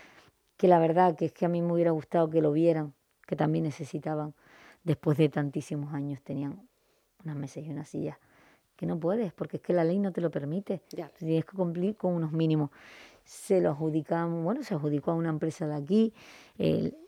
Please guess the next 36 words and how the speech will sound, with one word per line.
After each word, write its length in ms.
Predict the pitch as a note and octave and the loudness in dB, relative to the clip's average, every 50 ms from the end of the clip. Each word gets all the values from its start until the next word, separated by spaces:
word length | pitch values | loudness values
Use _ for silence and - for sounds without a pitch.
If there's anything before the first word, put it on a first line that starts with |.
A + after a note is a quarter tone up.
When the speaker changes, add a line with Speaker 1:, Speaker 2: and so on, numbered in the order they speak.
| _ _ _ _ - | _ _ _ _ -8
Speaker 1:
y 60 | E3 | -4
sobre 240 | - - D#3+ D3+ C#3+ | 0 2 2 2 2
todo 140 | D#3 E3+ | 2 0
los 100 | E3+ F3 | 0 0
empresarios 480 | F#3 F3+ - F3 D#3 - - E3+ F3 F3+ | -2 -2 -4 -4 -6 -4 -4 -2 -2 0
de 80 | D#3 D3+ | -2 -2
aquí 120 | C#3+ E3 | -2 -2
diciendo 340 | E3 C#3+ - - D#3 D3+ D3 | -2 -2 -4 -4 -4 -2 -2
la 100 | C#3 C3+ | -2 -2
verdad, 320 | C3+ C#3 C#3+ D#3 F#3+ A3+ - _ | -4 -4 -4 -6 -6 -8 -10 _
que 100 | - - | -18 -10
estamos 300 | D#3 - E3+ E3 E3 E3+ | -6 -4 -2 -2 -2 -2
encantados 680 | E3 D#3+ - - D#3 D3+ D3+ - - F#3+ G3 G3 G3+ G3 _ - - - - - - _ - | -2 -2 0 0 0 0 2 4 6 8 8 8 6 2 _ -12 -20 -20 -20 -20 -18 _ -2
en 140 | - E3+ | 4 8
ver 140 | E3+ F3 E3+ | 10 10 8
cómo 180 | E3 - F3 F3 | 8 6 2 4
el 80 | F3 | 4
ayuntamiento 560 | F3 F3 F3 E3 D#3+ E3+ D#3+ D#3+ D#3+ D#3 F3 F3+ | 4 4 4 4 4 4 2 2 0 0 -2 -2
apuesta, 640 | E3 D3+ D3+ D#3+ E3+ E3 E3 - - - F3+ F3 _ _ | -2 -4 -4 -2 -2 -2 -4 -8 -12 -14 -14 -14 _ _
sobre 320 | _ - - F3 D#3+ D#3+ D3+ | _ -8 -4 -2 0 0 0
todo, 320 | D3 - D#3 D3+ D3+ E3 - - - - - - - - - _ - | 0 0 0 0 0 -2 -6 -12 -20 -20 -20 -20 -20 -20 -20 _ 2
por, 280 | - E3+ E3 E3 - - - - | 4 6 6 6 4 -2 -8 -4
eh, 760 | E3+ E3+ E3 D#3+ D3+ D3+ D3 D3 C#3+ C#3+ C#3+ C#3+ C#3 C#3 C#3 D3+ | 0 2 2 2 2 0 -2 -4 -6 -8 -8 -10 -12 -12 -14 -12
dar 300 | F3+ E3+ D#3+ D#3+ D#3 C#3+ | -8 -4 -2 -2 -2 -2
trabajo 500 | - D#3 D#3 D3+ C#3 C#3 C3+ C#3 F#3 A3+ | -4 -4 -4 -4 -4 -6 -6 -6 -4 -2
y 220 | A3+ F#3+ E3 D#3+ | -2 -2 -2 -4
generar 380 | C3 C#3 C#3+ C#3+ C#3 C#3 D3 D3 | -4 -4 -4 -4 -4 -6 -6 -6
empleo 340 | D3 C#3 - C#3 C#3 C#3+ D3+ | -6 -8 -8 -10 -10 -8 -8
a, 420 | F3+ E3+ D#3+ E3 E3+ D3+ - - _ _ _ _ _ _ _ _ _ _ | -10 -10 -12 -12 -14 -16 -18 -20 _ _ _ _ _ _ _ _ _ _
pues, 160 | - - D3 | -16 -14 -14
aquí 240 | D3+ - - B3 D4+ - | -12 -10 -10 -10 -10 -8
en 60 | A#3 | -10
este 180 | F#3 - - G3 | -8 -6 -4 -4
municipio 440 | F3 E3+ E3 C#3 - F#3+ E3+ G#3+ B3+ | -4 -4 -4 -6 -6 -6 -6 -4 -4
y 20 | B3 | -4
dar 240 | A3 F#3+ F#3+ G#3 - | -4 -6 -6 -8 -12